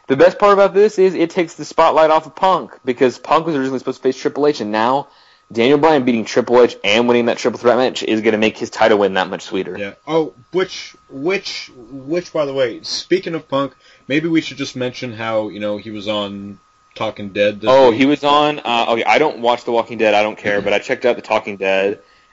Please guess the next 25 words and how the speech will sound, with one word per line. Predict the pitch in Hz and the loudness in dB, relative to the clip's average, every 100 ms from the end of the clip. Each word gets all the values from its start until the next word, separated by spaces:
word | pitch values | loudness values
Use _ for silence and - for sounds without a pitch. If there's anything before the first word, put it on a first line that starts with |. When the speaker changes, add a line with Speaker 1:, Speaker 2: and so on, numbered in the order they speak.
| _ | _
Speaker 1:
and | 107 107 104 | 0 2 0
he | 104 117 | 0 -2
was, | 113 110 - | -2 -4 -8
he | 120 | -2
literally | 113 110 107 | 0 2 2
called | 113 101 | 0 0
himself | 95 104 - | 0 -2 0
Phil | 90 | -2
Brooks. | 90 76 - - _ _ | -2 -4 -8 -20 _ _
Like, | 101 98 _ | -4 -4 _
his | - 120 | -2 -2
thing | - 117 101 | 2 0 0
said | 98 92 | -2 -2
Phil | 90 | -6
Brooks. | 85 - - - - _ - | -6 -12 -16 -20 -20 _ -8
Speaker 2:
Yes. | 113 85 - - - _ _ | -6 -6 -8 -12 -14 _ _
And | 123 123 120 113 - | 2 2 0 -6 -2
as | 127 123 | -2 -2
much | 127 156 196 202 | -4 -2 -2 -4
as | 180 | -2
I've | 180 143 | -2 -4
lost | 143 143 - - _ - | -6 -6 -8 -14 _ -16
respect | 120 - 123 120 | -16 -8 -6 -6
for | - 120 120 | -10 -10 -8
him | 120 120 | -10 -14